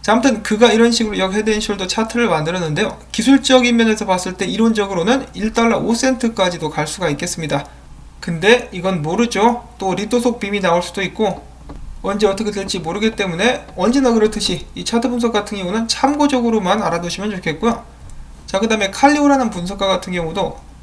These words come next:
사토시 차트인데 그동안에 쭉 하락을 하고 있었던 사토시 차트의 하락 추세를 이번에 엑스알피가 뚫고 올라왔다. 그와 동시에 미국 달러 차트는 올라가고 있기 때문에 지금 일단 분위기는 좋다라고 이야기를 해주고 있죠. 이 사람은 참고로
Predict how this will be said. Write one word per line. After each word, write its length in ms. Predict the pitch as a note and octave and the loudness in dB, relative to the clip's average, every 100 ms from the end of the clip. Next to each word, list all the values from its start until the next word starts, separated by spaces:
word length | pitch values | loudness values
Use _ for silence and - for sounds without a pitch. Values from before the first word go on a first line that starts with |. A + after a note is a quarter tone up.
| - | -10
사토시 420 | - C4 C#4+ C#4+ | 0 2 4 4
차트인데 800 | C4+ B3+ B3+ A#3 F3+ A3 C4 - | 4 2 2 0 4 4 2 -2
그동안에 520 | - G3 F#3 A3 A#3+ - | -6 -2 0 0 0 -4
쭉 200 | B3+ A#3 | -2 2
하락을 380 | B3+ B3 A#3 | 4 6 4
하고 160 | A#3 A3+ | 2 2
있었던 400 | A3 G#3 G3+ F#3+ | 0 0 -2 -2
사토시 340 | G#3 G#3 A3+ A3 | -4 -2 -2 -2
차트의 380 | G#3 - G3 | -4 -4 -2
하락 320 | F3 G#3+ A#3+ A#3+ | 0 2 2 0
추세를 460 | A3 G#3+ G3 C4 | -2 0 2 2
이번에 240 | E3+ F#3 F#3 | 0 -2 -2
엑스알피가 480 | - F#3+ F#3 F3 | -2 -2 -2 -4
뚫고 240 | F3 A#3+ E3+ | -4 -2 -4
올라왔다. 680 | D#3 F3 G#3 F3+ - D3 - - - - - - - - - - | 0 4 4 4 -2 -8 -8 -20 -20 -20 -20 -20 -20 -14 -14 -6
그와 260 | F#3 G#3+ | 2 2
동시에 600 | G#3+ G#3+ G#3 G3 A#3 - - | 2 -2 0 4 4 4 -2
미국 300 | F3+ F#3+ - | -6 -4 0
달러 220 | A3+ C4 | 2 2
차트는 360 | B3+ A#3+ A#3 G3+ | 2 2 0 0
올라가고 440 | F3 G3 G#3+ A3 | 2 2 2 0
있기 220 | G3+ G#3 | -2 -4
때문에 460 | G3+ D#3+ G3+ D3+ - - - | -4 -2 -4 -4 -8 -12 4
지금 280 | G#3 A#3 B3+ | 8 10 10
일단 340 | A#3+ A#3+ C4+ | 10 10 10
분위기는 420 | A#3 G#3+ B3 B3+ | 6 6 6 8
좋다라고 640 | A3+ G#3 - A3+ G#3+ G#3 G3+ | 6 4 6 6 8 6 4
이야기를 440 | F3+ F#3 F#3 E3+ | 6 4 4 2
해주고 320 | G3 G#3 A3+ G3 | 0 2 4 4
있죠. 400 | - A3 - - - - | 4 4 4 -2 -16 -10
이 60 | - | 2
사람은 320 | - C#4 C4+ | 8 8 8
참고로 400 | B3+ C4+ C4 C4 | 8 8 10 8